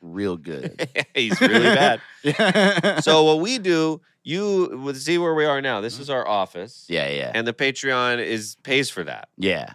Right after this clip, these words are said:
Speaker 2: Literally,
Speaker 1: Totally.
Speaker 2: like, y'all. And then we have a producer, Carol Neal, the greatest in the world. And, uh, one of these days,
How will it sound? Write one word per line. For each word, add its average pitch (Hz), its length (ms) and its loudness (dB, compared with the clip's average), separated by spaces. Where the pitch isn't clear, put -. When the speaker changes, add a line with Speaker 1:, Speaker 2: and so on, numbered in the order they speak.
Speaker 2:
Literally, 92 800 4
Speaker 1:
Totally. 92 260 2
Speaker 2:
like, - 100 -8
y'all. 107 300 4
And 104 160 -2
then 104 240 -4
we 101 80 0
have 104 120 2
a - 20 -18
producer, 117 340 -8
Carol 117 300 2
Neal, 113 180 4
the 110 180 2
greatest 107 380 2
in 104 60 -8
the 101 80 0
world. 107 320 4
And, 101 240 -2
uh, 101 460 4
one 151 160 4
of 226 60 6
these 123 160 0
days, 82 680 -6